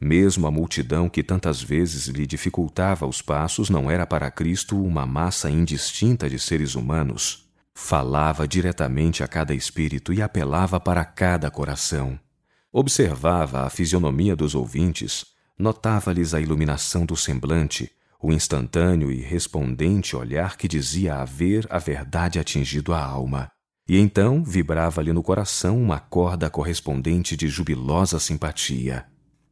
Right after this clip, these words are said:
O mesmo interesse pessoal, a mesma atenção para com o desenvolvimento individual são necessários na obra educativa hoje. Muitos jovens que aparentemente nada prometem são ricamente dotados de talentos que não aplicam a uso algum.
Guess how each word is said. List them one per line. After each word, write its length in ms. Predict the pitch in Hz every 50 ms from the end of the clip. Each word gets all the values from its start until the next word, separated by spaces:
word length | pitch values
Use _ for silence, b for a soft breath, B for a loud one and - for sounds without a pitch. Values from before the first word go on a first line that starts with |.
| _ _ _ -
O 120 | 117 127
mesmo 300 | 127 135 147 147 127 135
interesse 500 | 127 120 - 107 90 92 95 95 - -
pessoal, 680 | - 95 87 - - 76 71 67 67 64 62 58 - - _ _
a 140 | - 90 82
mesma 480 | 73 73 87 104 107 90 92 78 73 76
atenção 580 | 73 - 76 67 - - - - 90 85 80
para 260 | 73 - 67 69 65
com 240 | - - - 92 87
o 60 | 82
desenvolvimento 840 | 73 87 85 80 85 78 78 87 80 76 71 69 78 87 87 85 -
individual 720 | 90 87 82 87 78 80 64 67 62 65 71 80 90 107 123
são 260 | - - - 95 82
necessários 840 | 78 80 - - 76 65 - - - 82 80 87 92 98 95 90 -
na 200 | 90 76 65 60
obra 440 | 73 82 87 85 85 87 80 73
educativa 840 | 76 92 110 107 107 98 - 82 73 - - - 98 98 95 87 92 82
hoje. 520 | 73 67 65 67 69 67 - - 62 60 - _ _ _ _ _ _ _ _ _
Muitos 440 | 87 90 104 117 117 - 95 85 73
jovens 460 | 76 85 85 90 90 80 80 76 -
que 100 | - 87
aparentemente 720 | 80 - 80 80 80 80 - 67 69 76 85 85 - 67
nada 340 | 58 62 71 82 85 78 -
prometem 580 | - 65 62 60 65 71 73 - - 57 - - _ _ _ _ -
são 260 | - - - 123 127
ricamente 560 | 113 117 110 - 95 80 85 92 101 - -
dotados 580 | 85 82 73 - - 87 90 92 - 90 80 78
de 100 | 85 78
talentos 540 | - 73 64 62 73 87 90 - 92 -
que 120 | - - 76
não 200 | 71 82 98 92
aplicam 640 | 80 - - 80 82 107 139 151 - - 80 69
a 60 | 64
uso 320 | 64 67 82 92 82 - 80
algum. 480 | 71 67 60 60 - 65 65 64 64